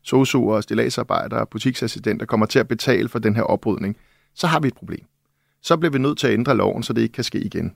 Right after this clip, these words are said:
Altså det, det, det mener jeg simpelthen, at vi må give hinanden håndslag på inde på Christiansborg, specielt alle dem, som har været meget højt oppe i retorikken, øh, omkring det her. Fordi ellers så er det jo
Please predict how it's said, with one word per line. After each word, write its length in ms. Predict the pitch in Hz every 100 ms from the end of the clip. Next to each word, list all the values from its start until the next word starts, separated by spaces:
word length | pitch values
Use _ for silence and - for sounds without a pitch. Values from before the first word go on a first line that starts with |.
| -
Altså 160 | 113 123
det, 240 | 165 160
det, 240 | 170 -
det 80 | 165
mener 200 | 156 156
jeg 60 | 135
simpelthen, 280 | 143 131 117
at 20 |
vi 60 |
må 120 | 117 110
give 180 | 120
hinanden 300 | 117 110 113
håndslag 460 | 113 110 - 123 117
på 180 | - 113
inde 140 | 120
på 100 | 117
Christiansborg, 640 | - 101 104 98 123 120 - - - -
specielt 380 | 120 147 131
alle 140 | 107 120
dem, 200 | 117 113
som 160 | 120
har 80 | 110
været 280 | 104 101 101 -
meget 240 | 107 131
højt 200 | 113 92
oppe 180 | 101 113
i 20 |
retorikken, 560 | 113 107 101 101 92 120 _ _ _ _ _
øh, 280 | - 113 107
omkring 420 | 104 110 - 110 -
det 80 |
her. 160 | 113 101 -
Fordi 300 | - 107 135
ellers 200 | 170 -
så 120 | 170
er 180 | 139 117
det 100 | 151
jo 180 | 98